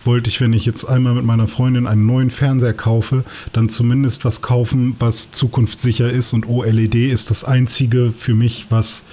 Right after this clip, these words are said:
irgendwie Sinn ergibt, weil schon allein, wenn ich drüber nachdenke, anstatt schwarz anzuzeigen und da ist ein Backlight, was durch irgendwie ein,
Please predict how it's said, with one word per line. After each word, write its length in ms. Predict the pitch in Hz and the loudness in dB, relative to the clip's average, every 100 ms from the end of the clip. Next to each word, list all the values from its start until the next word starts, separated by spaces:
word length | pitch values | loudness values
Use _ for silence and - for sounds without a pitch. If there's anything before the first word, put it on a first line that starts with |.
| - - - | -18 -18 -6
irgendwie 300 | 131 120 101 | 0 0 2
Sinn 240 | 104 127 139 | 2 2 2
ergibt, 560 | 120 110 139 - - | 0 0 -2 -6 -4
weil 320 | 117 117 117 113 - - - - | 0 2 2 0 -6 -20 -20 -10
schon 300 | - 147 135 | -4 0 0
allein, 320 | 127 127 131 | 2 2 2
wenn 100 | 131 | 2
ich 120 | 110 | 0
drüber 220 | 123 120 | 2 2
nachdenke, 800 | 123 127 139 - 131 131 147 147 - - - - - - | 4 2 0 0 0 0 0 0 -2 -14 -20 -20 -20 -12
anstatt 580 | - 127 117 - 143 143 - | -2 0 2 0 -2 -4 -6
schwarz 560 | - - 135 135 - - | -4 -2 0 0 -2 -2
anzuzeigen 1080 | 135 202 208 135 - - 120 120 131 202 208 - - - | -2 0 0 -2 0 0 2 2 2 0 -2 -12 -12 -2
und 180 | 127 131 | 0 0
da 100 | 131 | 0
ist 260 | 131 - | 0 2
ein 120 | 127 | 2
Backlight, 800 | 110 156 185 135 117 123 156 156 | 2 0 0 0 2 2 0 0
was 240 | 123 120 - 110 | 0 0 -2 -2
durch 440 | 131 165 165 - | 0 0 0 -6
irgendwie 640 | - 131 131 123 - 127 131 | -2 0 0 -2 -2 -2 0
ein, 460 | 123 123 120 120 | 0 2 2 0